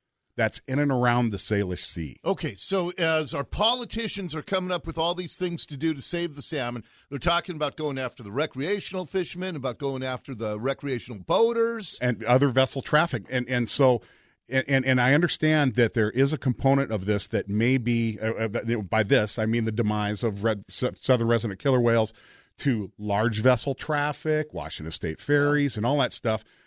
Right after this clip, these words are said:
Speaker 1: But again, here's noaa and this task force picking the low-hanging fruit,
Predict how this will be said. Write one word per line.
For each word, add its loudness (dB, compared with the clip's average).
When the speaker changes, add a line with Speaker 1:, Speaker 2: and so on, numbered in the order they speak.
Speaker 1:
But 2
again, 2
here's 0
noaa 2
and 0
this -2
task -2
force -2
picking -2
the 0
low-hanging 2
fruit, 0